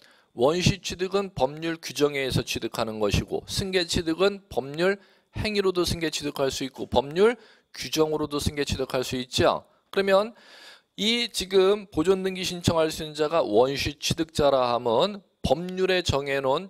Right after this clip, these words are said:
최초 소유자를 얘기하는 겁니다. 그럼 법률에 정해놓은 최초 소유자만이 신청할 수 있고 반대로 얘기한다면 법률에 정해놓은 최초 소유자가 아니라면은 보존 등기 신청할 수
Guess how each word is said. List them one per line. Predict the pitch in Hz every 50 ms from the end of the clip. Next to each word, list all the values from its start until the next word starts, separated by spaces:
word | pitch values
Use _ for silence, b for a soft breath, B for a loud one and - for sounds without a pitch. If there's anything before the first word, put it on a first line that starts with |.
| _
최초 | - - - 262 254 - _ _ - - - 220 214 202 208 - _
소유자를 | - - - - - 233 220 208 196 - 185 170 160 147 135
얘기하는 | 123 110 104 107 95 90 90 90
겁니다. | 87 80 82 80 80 82
그럼 | 80 170 170 143
법률에 | - 151 156 185 196 202 208 202
정해놓은 | 180 170 170 165 165 170 185 196 196 190
최초 | - - - - - - - 202 202 B B B B B B B
소유자만이 | - - - - 214 214 208 185 196 190 185 180 175 170 165 165
신청할 | 160 - 160 160 - 156 151 143 139
수 | - - 139
있고 | 135 - - - 98 -
반대로 | - 120 131 165 170 185 180 175
얘기한다면 | 170 160 147 151 147 143 139 123 104 95
법률에 | - 123 143 160 165 170 170 170
정해놓은 | 160 147 143 143 139 143 147 147
최초 | - - 180 165 - -
소유자가 | 147 - 156 147 139 139 143 143 143 156 156 - - -
아니라면은 | - 107 117 123 127 131 127 127 127 127 127 120 98 82 b b b b _
보존 | - 127 120 143 143 139
등기 | 135 131 123
신청할 | 117 - 127 113 - 131 113 110 107 101
수 | - - 226 247 262